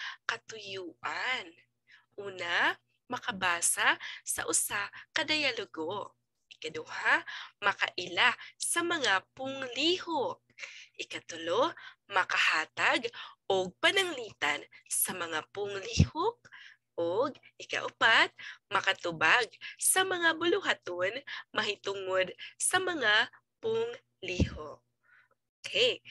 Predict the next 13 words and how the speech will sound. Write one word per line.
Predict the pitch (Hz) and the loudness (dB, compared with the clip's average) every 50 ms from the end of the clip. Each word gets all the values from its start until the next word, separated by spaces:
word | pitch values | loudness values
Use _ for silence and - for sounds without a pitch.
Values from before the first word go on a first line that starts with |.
| - - - - - | -18 -16 -14 -14 -16
atong | - - - 220 254 339 359 440 - - - | -12 -2 2 2 4 4 2 -2 -4 -6 -8
sugdan | - - - - 466 349 403 381 320 269 240 233 226 240 240 | -8 0 4 4 4 4 4 2 0 2 2 0 0 -2 -4
diri | 262 240 262 | -6 -4 -4
sa | 247 - - - - 165 | -2 0 2 2 2 2
atong | 160 - 185 180 180 - - - - - _ _ - | 2 0 -4 -6 -6 -6 -10 -14 -14 -16 _ _ -4
pulunganan. | - 247 247 233 226 220 208 196 202 190 170 160 151 151 151 156 165 165 160 147 - | -2 0 0 2 2 2 0 0 0 -2 -2 -2 -2 -2 0 2 4 4 4 2 0
Adunay | - - - 190 208 262 302 311 | -6 -6 -6 -4 -4 -4 -2 -2
mga | 349 359 370 381 381 _ | -2 0 0 0 -2 _
pulong | - 330 294 285 269 269 277 302 349 427 523 - - - - - - - | -4 -2 -2 -2 0 0 0 2 2 0 0 -2 -6 -16 -20 -20 -18 -12
ug | - 202 202 | -4 -2 -2
ang | 196 190 - | -2 -2 -4
ilang | - 196 196 180 175 185 190 240 302 330 - - - - _ - | -8 -10 -8 -4 0 2 2 2 0 -2 -6 -10 -14 -10 _ -2
kahulugan. | 214 214 208 196 180 175 170 170 - 170 151 - - | -2 -2 0 -2 -4 -4 -6 -4 -2 -2 -2 -2 -4